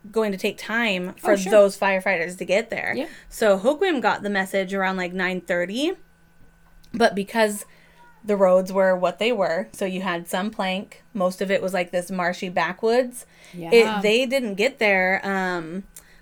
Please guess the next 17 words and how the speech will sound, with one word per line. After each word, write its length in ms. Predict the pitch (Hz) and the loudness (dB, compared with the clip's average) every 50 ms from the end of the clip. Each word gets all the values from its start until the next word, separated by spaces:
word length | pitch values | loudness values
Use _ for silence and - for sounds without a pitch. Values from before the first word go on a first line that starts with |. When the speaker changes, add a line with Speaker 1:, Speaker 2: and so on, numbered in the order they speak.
| - - | -14 -4
Speaker 1:
let's 240 | - 202 196 196 - | 0 0 0 0 -2
see, 600 | - - - 196 190 185 180 180 180 180 175 139 | -16 -10 -8 -6 -4 -4 -4 -4 -6 -6 -6 -6
it 100 | 151 190 | -6 -2
took 140 | - 247 233 | -2 -2 -2
them 120 | 247 240 208 | 0 -2 -2
a 60 | 185 | -2
half 320 | 185 - 214 214 208 - | 0 2 2 2 2 0
an 100 | 220 208 | -2 -2
hour 480 | 202 185 185 156 139 147 - - 196 - - - | 0 -2 -2 -2 -4 -6 -6 -6 -10 -12 -16 -10
to 80 | - 208 | -8 -2
get 240 | 196 190 180 185 - | 0 0 0 2 0
there. 340 | 175 120 120 151 190 196 - - - - | -2 0 0 -2 -2 -4 -8 -16 -12 -6
And 160 | 220 220 220 | -6 -6 -4
so 380 | 220 240 220 202 190 185 185 185 - - - - - - - | 0 2 2 4 4 2 0 -2 -10 -20 -20 -20 -20 -16 -4
to 80 | - 247 | -4 -4
put 260 | - - 247 240 - | 2 4 2 2 4
that, 340 | 247 226 208 196 156 - | 2 2 2 2 0 -2